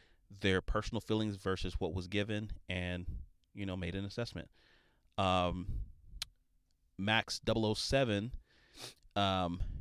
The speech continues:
he's, uh, he answered me, uh, on the same question, and he said, "For the storyline, it had a good twist,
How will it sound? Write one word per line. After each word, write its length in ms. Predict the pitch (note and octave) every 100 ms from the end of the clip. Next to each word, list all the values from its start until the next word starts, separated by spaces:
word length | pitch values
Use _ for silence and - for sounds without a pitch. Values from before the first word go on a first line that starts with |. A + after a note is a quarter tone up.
| - - -
he's, 380 | G#2 F#2+ F#2 G2
uh, 340 | F#2 F2 F#2 - - -
he 200 | - G#2
answered 280 | G2 - F#2
me, 260 | F#2 F2+ E2+
uh, 40 | -
on 240 | F#2 F2 F2
the 80 | -
same 200 | C3+ A#2+
question, 440 | F#2 F2 - F#2+ - - _ _
and 100 | G2+
he 40 | F#2+
said, 300 | - G2 -
"For 100 | G#2+
the 80 | -
storyline, 800 | - C#3+ F3+ B2+ G2 F#2+ G2+ A2+ - - - -
it 100 | G#2
had 200 | G2 G2
a 60 | F2+
good 280 | E2 A#2 -
twist, 480 | - A#2 G#2+ -